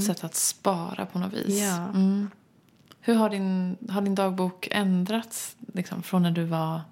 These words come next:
Speaker 2: barn till nu när du är vuxen? Hur s-, vad, hur ser den,
Speaker 1: Ja,
Speaker 2: hur har
Speaker 1: nu
Speaker 2: den
Speaker 1: skriver
Speaker 2: ändrats?
Speaker 1: jag inte på skolbussen.
Speaker 2: Nej. <laughs>
Speaker 1: Eh, och jag skriver inte den typ av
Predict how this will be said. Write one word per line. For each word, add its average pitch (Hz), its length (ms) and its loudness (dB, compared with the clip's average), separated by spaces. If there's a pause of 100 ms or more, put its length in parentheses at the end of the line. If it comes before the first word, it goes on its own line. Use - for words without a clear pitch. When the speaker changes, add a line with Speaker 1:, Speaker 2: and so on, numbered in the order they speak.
(400)
Speaker 2:
barn 185 500 0
till 175 380 -2
nu 170 160 0
när 165 140 -2
du 175 60 -2
är 175 100 -2
vuxen? 185 720 -6 (260)
Hur 190 140 -2
s-, - 180 -2 (280)
vad, 185 120 -2
hur 190 160 2
ser 185 220 2
den, 165 300 0 (540)
Speaker 1:
Ja, 226 800 2
Speaker 2:
hur 208 80 6
har 226 100 8
Speaker 1:
nu 247 60 8
Speaker 2:
den 247 120 6
Speaker 1:
skriver 185 280 2
Speaker 2:
ändrats? 202 180 2
Speaker 1:
jag 196 140 2
inte 190 220 -2
på 175 120 -12
skolbussen. 196 1400 -2
Speaker 2:
Nej. 226 280 4 (200)
<laughs> 214 280 2 (960)
Speaker 1:
Eh, 165 580 0 (160)
och - 280 -4
jag 185 80 0
skriver 190 440 0
inte 190 260 2
den 175 260 2
typ - 280 -4
av 165 240 0